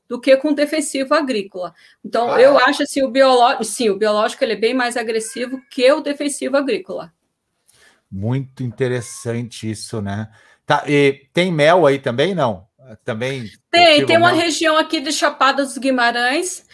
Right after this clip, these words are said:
Speaker 1: Eu tô aqui próximo a Chapada dos Guimarães, a torre de sessenta, setenta quilômetros de Chapada.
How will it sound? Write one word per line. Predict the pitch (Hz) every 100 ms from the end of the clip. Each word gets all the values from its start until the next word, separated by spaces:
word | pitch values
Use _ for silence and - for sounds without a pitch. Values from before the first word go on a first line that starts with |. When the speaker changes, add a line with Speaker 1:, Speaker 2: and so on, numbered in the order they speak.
| -
Speaker 1:
Eu | -
tô | 285
aqui | 427 381
próximo | - 320 381 349
a |
Chapada | 339 - 247 254
dos | 240
Guimarães, | 247 226 214 202 226 262
a | 226
torre | 214 247 240
de | 214
sessenta, | - 226 254 254
setenta | - 254 254 233
quilômetros | 247 247 220 220 220
de | -
Chapada. | 220 208 196 214 254